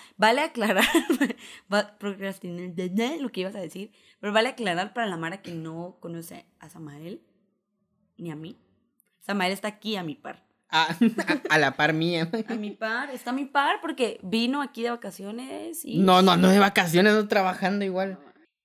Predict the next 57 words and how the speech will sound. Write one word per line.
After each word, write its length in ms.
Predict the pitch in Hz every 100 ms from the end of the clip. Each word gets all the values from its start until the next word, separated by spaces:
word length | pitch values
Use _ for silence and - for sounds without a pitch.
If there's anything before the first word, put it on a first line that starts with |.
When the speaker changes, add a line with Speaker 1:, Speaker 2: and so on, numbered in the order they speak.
| _ -
Speaker 1:
Y 400 | 185 196 226 220
se 60 | 196
está 140 | 170
quedando 280 | 170 175 180
en 80 | 185
mi 80 | 175
apartamento, 560 | 170 165 165 185 247
entonces 540 | 226 165 170 175 - _
estamos 360 | - 170 170 170
grabando 280 | 165 165
por 140 | 170 190
primera 300 | 175 160 160
vez 140 | 165
a 40 | 180
la 140 | 170
par. 180 | 196 -
Creo 180 | 254 311
que 80 |
suena 200 | 339 311
más 260 | 285 285 -
talega 320 | 254 240 214
así, 260 | 202 - 202
men. 260 | 175 147 143
Speaker 2:
Sí, 280 | - 147 135
porque 540 | 135 127 139 131 131
así 240 | 127 135 151
no 80 | 151
estoy 180 | 156
esperando 420 | 156 156 139 143 151
a 100 | 151
que 100 | 147
la 100 | 135
señal 380 | 131 135 143 156
del 100 | 160
internet 360 | 151 147 151 151
Speaker 1:
<laughs> 40 |
Speaker 2:
llegue 220 | 160 165 165
a 100 | 160
tu 100 | 147
fucking 540 | 160 170 165 160 147
lugar 320 | 143 139 160
y 220 | 156 143
nos 200 | 135 143
podamos 260 | 139 147 156
escuchar 280 | 151 151 151
al 60 |
mismo 220 | 151 156 151
tiempo. 260 | 170 170 - 196
Speaker 1:
O 80 |
a 100 | 196
que 80 | 196
me 220 | 190 170
calle. 400 | - 190 214 160 -
Bueno, 160 | 202 185
me 100 | 180
puedes 220 | 185 233
interrumpir. 480 | 220 175 156 165